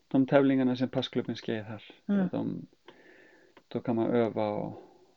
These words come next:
Speaker 1: och såna lite mindre tävling som man kan testa och
Speaker 2: Ja.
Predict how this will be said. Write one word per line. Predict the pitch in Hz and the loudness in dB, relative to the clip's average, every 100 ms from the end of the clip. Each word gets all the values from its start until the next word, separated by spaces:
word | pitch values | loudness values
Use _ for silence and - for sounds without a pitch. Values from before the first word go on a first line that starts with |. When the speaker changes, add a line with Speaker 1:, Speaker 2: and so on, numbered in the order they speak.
| _ _ _ | _ _ _
Speaker 1:
och | - 90 85 - | -14 -12 -10 -10
såna | - 107 110 - _ | -8 -8 -10 -20 _
lite | 113 117 | -4 -2
mindre | 113 117 104 117 | 0 0 0 0
tävling | 120 110 110 110 | 0 0 -4 -6
som | - | -8
man | - | -8
kan | - 113 | -10 -10
testa | 120 - - 110 | -12 -12 -14 -12
och | - 120 _ _ | -12 -16 _ _
Speaker 2:
Ja. | _ | _